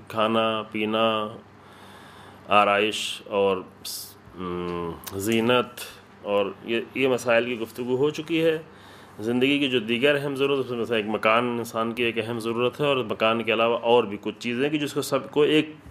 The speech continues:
چیپٹر میں آگے کیا ہے، مختصر چیپٹر ہے۔ خاص کر، آ، مکان اور مکان سے متعلق چیزیں،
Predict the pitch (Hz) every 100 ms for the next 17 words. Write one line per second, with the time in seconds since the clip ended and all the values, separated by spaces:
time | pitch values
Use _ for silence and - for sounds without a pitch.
0 | - - 123 123 143 139 143 139 143 135
1 | 151 151 156 147 165 160 120 101 95 -
2 | 104 113 135 - - - - - - -
3 | - - - - - - - - - -
4 | - - - - - 156 165 165 175 78
5 | - - - - - 101 104 101 - -
6 | 101 101 120 156 196 240 - - - 110
7 | 107 107 107 113 123 131 131 - - 151
8 | 123 117 107 113 131 151 - - 101 98
9 | 101